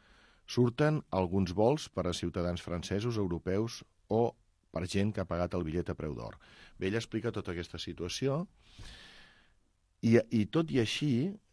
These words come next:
ell també acaba dient una situació tremenda, o sigui, de guerra, de persones, inclús un ex, un ex, eh, un ex jove que treballava al centre juvenil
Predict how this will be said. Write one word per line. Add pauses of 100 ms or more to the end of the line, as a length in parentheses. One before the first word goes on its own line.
ell
també
acaba
dient (100)
una
situació
tremenda,
o
sigui,
de
guerra,
de (200)
persones, (500)
inclús
un
ex, (160)
un
ex, (100)
eh, (180)
un
ex
jove (100)
que
treballava
al
centre
juvenil